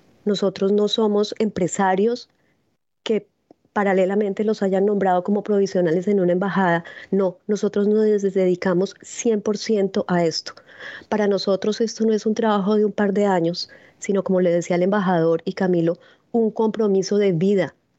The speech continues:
fundamentado en la vocación de servicio al Estado, pero sobre todo a sus ciudadanos, es decir, las personas que nos están escuchando.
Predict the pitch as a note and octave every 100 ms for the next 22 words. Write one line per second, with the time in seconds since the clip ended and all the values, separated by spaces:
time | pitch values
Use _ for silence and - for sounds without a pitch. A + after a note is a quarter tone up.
0 | _ _ - G3+ F#3+ F#3 F3 F3+ F3 G3
1 | G3+ G3 F#3 - E3 F3+ F3 G3+ F3+ D#3+
2 | F3+ F#3+ - F#3 F3 F#3 - - - -
3 | _ _ B3 A3 G#3 F#3 E3+ F3 D#3+ E3+
4 | - F#3 G3+ F3 F3+ D#3+ D3+ C#3+ C3+ -
5 | - F3+ F3+ F3+ G3+ F3+ - E3 - D#3
6 | - F#3+ F#3+ - F#3+ E3+ E3 D3+ D3 -
7 | E3 D3+ C3+